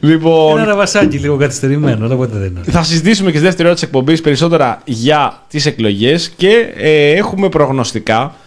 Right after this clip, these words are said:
Speaker 1: και έχουμε και πολλέ-, πολλές κουβέντες που έχουν ανοίξει, διότι έχει μεσολαβήσει και ένα καταπληκτικό debate.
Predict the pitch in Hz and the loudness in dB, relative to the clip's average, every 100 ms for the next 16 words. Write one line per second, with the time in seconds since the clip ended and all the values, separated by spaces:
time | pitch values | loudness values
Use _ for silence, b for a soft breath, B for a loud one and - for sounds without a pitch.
0 | b b 208 262 254 262 214 175 190 247 | b b -2 0 0 0 0 0 2 2
1 | 240 208 180 175 165 180 220 - 175 214 | 2 2 4 4 2 2 0 0 0 2
2 | 196 165 156 135 120 131 - 190 175 233 | 2 -2 -4 0 0 -2 -2 0 2 0
3 | 240 247 - 214 247 240 196 147 131 214 | 0 -6 -2 -2 0 -2 0 0 0 -2
4 | - - 233 214 147 131 180 156 110 | -4 -2 -2 0 -2 -2 -2 0 -2